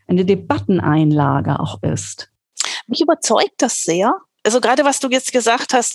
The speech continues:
Speaker 2: was mir jetzt an diesem Schlussteil nochmal so aufgefallen ist, dass, äh, dass wirklich die drei Hauptgattungen der Literatur, Dramatik, Epik, Lyrik, beziehungsweise also in dem Fall vielleicht nochmal spezifischer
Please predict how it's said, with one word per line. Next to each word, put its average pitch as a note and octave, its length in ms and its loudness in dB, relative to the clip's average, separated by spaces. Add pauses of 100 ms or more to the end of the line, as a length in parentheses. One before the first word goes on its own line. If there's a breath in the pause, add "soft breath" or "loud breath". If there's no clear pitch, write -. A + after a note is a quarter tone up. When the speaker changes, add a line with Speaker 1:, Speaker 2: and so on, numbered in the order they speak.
(120)
Speaker 2:
was A#3+ 280 -2
mir A#3+ 80 4
jetzt - 320 -2
an A#3 120 0
diesem A#3+ 220 -2
Schlussteil C4 500 2
nochmal A#3 280 0
so A3+ 160 2
aufgefallen G#3 680 0
ist, - 280 -4 (100)
dass, - 220 0
äh, A3+ 100 2
dass A#3 200 -2
wirklich C4 260 -4
die A3+ 160 -4
drei A3 320 2
Hauptgattungen G3+ 920 0
der G2+ 120 2
Literatur, G3 580 0
Dramatik, A3 920 0 (140)
Epik, A3 680 0 (320)
Lyrik, D4 840 0 (180)
beziehungsweise G#3+ 1000 0
also G#3 440 2
in A3+ 200 0
dem A3+ 240 2
Fall A3+ 420 0 (120)
vielleicht A3+ 320 -2
nochmal A3+ 260 -4
spezifischer A3 1300 0